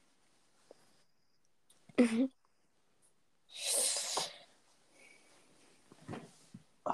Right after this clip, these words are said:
Speaker 2: ich hoffe,
Speaker 1: Wie
Speaker 2: sie hat
Speaker 1: hoch
Speaker 2: nicht
Speaker 1: bist du?
Speaker 2: Was?
Speaker 1: Wie hoch bist du in Clubliga?
Speaker 2: Clubliga?
Speaker 1: Mhm.
Speaker 2: Mein Club ist gerade auf dem ersten Platz, glaub ich.
Speaker 1: Und was? Also, welche?
Speaker 2: Hm?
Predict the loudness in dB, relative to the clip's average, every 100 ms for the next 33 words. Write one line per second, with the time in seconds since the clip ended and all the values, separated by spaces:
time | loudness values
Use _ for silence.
0 | -4 4 8 12 12 12 8 6 4 2
1 | 0 -4 -10 -16 -2 8 8 8 -4 -20
2 | -20 -20 -20 -16 -12 0 12 12 12 12
3 | 8 10 8 10 8 10 8 10 8 8
4 | -4 -20 -20 -20 -20 -14 -14 -10 -10 -10
5 | -16 -16 4 8 8 8 8 10 10 8
6 | 4 -16 _ 6 8 10 10 10 8 6
7 | 6 4 6 6 6 4 4 4 -2 0
8 | 0 -2 -2 -2 -2 -4 -10 -18 -16 -16
9 | -16 -20 -20 _ _ 8 10 10 10 8
10 | 6 6 2 2 6 8 8 6 2 -2
11 | 2 4 2 0 -4 _ _ _ -20 -20
12 | -20 -20 _ -14 -8 -8 -8 -14 -20 -18
13 | -10 6 8 8